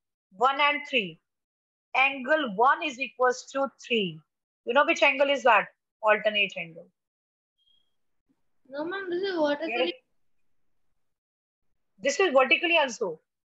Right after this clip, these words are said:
Speaker 1: and alternate also. This is vertically also. That is correct. This is alternate also. Okay?
Speaker 2: Yes, sir.
Speaker 1: ठीक है? Whenever the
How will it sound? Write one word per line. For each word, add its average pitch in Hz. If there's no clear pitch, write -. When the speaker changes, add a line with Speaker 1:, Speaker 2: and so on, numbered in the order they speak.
Speaker 1:
and 311
alternate 320
also. 196
This 240
is 339
vertically 240
also. 220
That 190
is 254
correct. 220
This 240
is 330
alternate 240
also. 170
Okay? 294
Speaker 2:
Yes, 247
sir. 233
Speaker 1:
ठीक 247
है? 359
Whenever 311
the 349